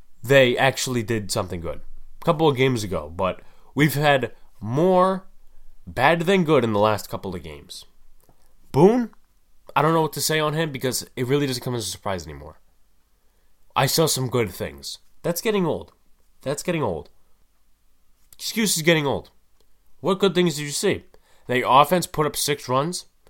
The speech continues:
and your bullpen entirely blew out the game to where your offense doesn't come back? Someone please tell me. Someone please tell me. So,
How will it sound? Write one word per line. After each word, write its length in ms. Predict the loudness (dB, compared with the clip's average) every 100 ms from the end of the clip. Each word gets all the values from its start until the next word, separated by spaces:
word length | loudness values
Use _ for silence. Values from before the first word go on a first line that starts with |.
| _ _ _ -6
and 120 | 0
your 100 | 0
bullpen 520 | 2 0 0 -6 -6 -8
entirely 800 | -8 -6 0 2 2 0 -4
blew 500 | -8 -8 -4 -2 2
out 220 | 4 2 -2
the 80 |
game 520 | -6 -6 -4 -6 -10 _ _ _ _ _ _ _ -10
to 100 | -2
where 140 | 2 2
your 100 | 2
offense 460 | 4 4 4 -4 -2
doesn't 260 | -4 -4 -4
come 220 | -4 -2
back? 420 | -4 -4 -6 -18 _ _ _ _ -20 -20 -20 _ _ _ _ _ _ _ _ -20 -20 _ _ _ _ _ -20 _ _ _ _ _ _ -20 -20 -20
Someone 260 | -12 -8 -6
please 260 | -4 -6
tell 200 | 0 0
me. 200 | 0 -4 -12 _ _ _ _
Someone 400 | -8 -4 -2 -2
please 560 | -6 -10 -4 -4 -4 -2
tell 220 | 0 -2
me. 200 | -4 -14 _ _ _ _ _ _ _ -20 _ _ _ _ _ _ -12
So, 540 | -4 0 0 0